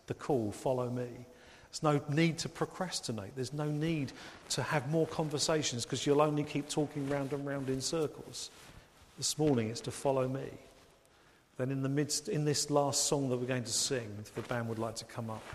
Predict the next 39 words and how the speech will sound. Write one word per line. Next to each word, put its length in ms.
and, 140
and 160
we'll 160
sing 340
Amazing 420
Grace. 640
Maybe 280
you 180
will 140
just, 200
again, 400
come 240
and 100
sit 220
on 80
the 80
front 280
row, 220
because 320
we'll 180
then 280
know 260
that 140
we 80
can 140
help 360
you 80
to 80
take 360
that 200
final 380
step 400
and 100
follow 360
him 280
and 120
find 360
new 160
life. 520